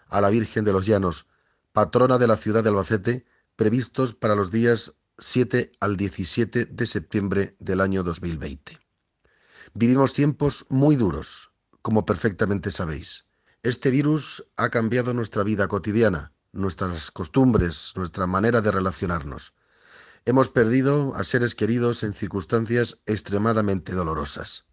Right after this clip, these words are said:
Hemos vivido con suma dificultad un duro confinamiento y estamos padeciendo ya sus dramáticos efectos en los ámbitos económico, laboral y social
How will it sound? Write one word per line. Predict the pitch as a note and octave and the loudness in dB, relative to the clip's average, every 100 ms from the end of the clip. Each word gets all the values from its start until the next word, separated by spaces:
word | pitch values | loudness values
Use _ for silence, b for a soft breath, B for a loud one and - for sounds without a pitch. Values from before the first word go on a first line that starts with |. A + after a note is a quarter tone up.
| _ b b b b b | _ b b b b b
Hemos | A#2 C3 B2+ | 2 4 2
vivido | A2 A2 C#3 C#3 C#3 | 2 0 2 2 0
con | C3 G#2+ | 0 -2
suma | - B2+ B2 | 0 0 0
dificultad | A#2 - - G2 E2 B2+ A#2+ _ | 0 -4 -6 -2 2 2 2 _
un | A#2+ C3 A#2+ | 0 2 2
duro | C#3 C3+ A#2 | 2 2 0
confinamiento | G#2+ G#2 F#2 A2+ B2+ A#2 C#3+ | -2 0 0 2 0 0 -2
y | A2+ G2 | 0 0
estamos | F2+ - C3+ C3 | 0 0 0 0
padeciendo | A#2 F#2+ - B2 G2 | 0 -2 -2 0 0
ya | F2+ A2+ A2+ b b b b b | 4 4 2 b b b b b
sus | - A#2 G2+ | -2 0 2
dramáticos | G#2+ A#2+ A#2 A#2+ A2+ G2+ | 2 2 0 -2 -2 -2
efectos | - A#2 - A#2 A2+ - B B B | -4 -6 -2 -2 -2 -4 B B B
en | G2 G2+ | -2 0
los | G2 | 0
ámbitos | A#2 A#2 A#2 A#2 - | 0 -2 -2 -2 -4
económico, | D#2+ F2+ A#2+ B2+ A2 B2 B2+ - | -4 0 0 0 0 -2 -4 -4
laboral | F#2 F#2 F#2+ G#2+ A#2 | -2 0 2 2 2
y | |
social | A2 F#2+ G#2+ A2 A2 | -2 -4 2 2 2